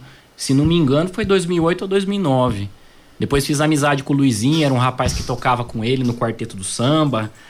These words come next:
Aí comecei a me aproximar mais e quando foi ver já, já era amigo já. Já tava lá na casa dele, aniversário da, dele, de-, enfim, nas festas já tava por lá, já tocando, já participando.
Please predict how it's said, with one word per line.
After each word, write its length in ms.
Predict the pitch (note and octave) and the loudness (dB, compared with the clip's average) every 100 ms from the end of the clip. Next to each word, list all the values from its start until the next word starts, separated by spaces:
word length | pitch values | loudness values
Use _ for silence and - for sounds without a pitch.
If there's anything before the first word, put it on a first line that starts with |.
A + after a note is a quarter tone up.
| - - | -20 -8
Aí 880 | G#2 G#2+ A2 A#2+ B2+ C3 A2+ F#2+ F2+ F2+ _ _ _ _ _ _ - | -2 0 2 0 0 -2 -2 -4 -8 -12 _ _ _ _ _ _ -4
comecei 440 | B2 B2+ B2 B2 | 0 0 0 0
a 20 | |
me 80 | B2 | 2
aproximar 540 | A#2+ A#2 - A2+ G#2 | 0 -4 -2 -2 0
mais 600 | G2+ B2+ D#3 E3 D#3 B2+ | 2 2 4 2 0 0
e 400 | C#3 G3 G#3+ F#3+ F3+ - | -2 -4 -6 -10 -12 -8
quando 200 | F3+ D#3 | -6 -8
foi 360 | - - D#3 | -10 -4 -4
ver 260 | B2+ C#3+ D3+ | -2 -2 -2
já, 260 | D#3 D3 | -2 -4
já 200 | C3+ C#3 | -2 -2
era 200 | C3+ C#3 | 0 0
amigo 360 | C#3 B2 A#2 A2 | 2 2 0 -2
já. 240 | - F2 G2 | -6 -8 -8
Já 80 | F#2+ | -4
tava 200 | A#2 A#2 | 0 2
lá 120 | B2 | 2
na 120 | C#3 | 2
casa 320 | C3+ C3 B2 A#2 | 0 0 0 0
dele, 280 | A#2 B2 | 0 2
aniversário 680 | A2+ A2 A2 G#2 - B2 A#2+ | 0 0 -2 -4 -2 0 0
da, 300 | A#2+ G#2+ F#2 - - - - | 0 -2 -4 -10 -20 -20 -8
dele, 560 | G2 B2 D3 D3 A2+ | -2 0 2 0 -2
de-, 460 | G#2+ A2 F#2+ G2+ A#2 | -6 -8 -10 -6 -4
enfim, 380 | A#2+ - A2+ G#2 | -4 -4 -4 -2
nas 260 | G#2+ - | -4 -6
festas 280 | - A2 B2 | -4 -2 -2
já 80 | - | -4
tava 220 | C3 B2+ | -2 -4
por 200 | B2+ C3+ | -4 -4
lá, 180 | A2 G#2+ | -2 -2
já 160 | G#2+ G#2+ | -2 -4
tocando, 680 | - - G#2+ A#2 B2+ G#2+ | -6 -6 -4 0 0 -2
já 120 | F2 G#2+ | -4 -4
participando. 640 | G#2 G2+ - F#2+ F2 | -6 -8 -10 -8 -6